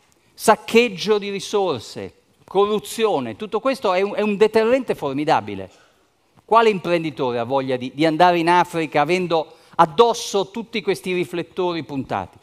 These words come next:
Le aziende cinesi o russe, saudite o indiane non hanno di questi problemi. Ci rubano sotto il naso contratti di appalto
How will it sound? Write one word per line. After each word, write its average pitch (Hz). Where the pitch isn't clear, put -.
Le 190
aziende 247
cinesi 139
o 214
russe, 139
saudite 247
o 185
indiane 196
non 180
hanno 190
di 170
questi 151
problemi. 101
Ci 208
rubano 220
sotto -
il 175
naso 185
contratti 175
di 147
appalto 185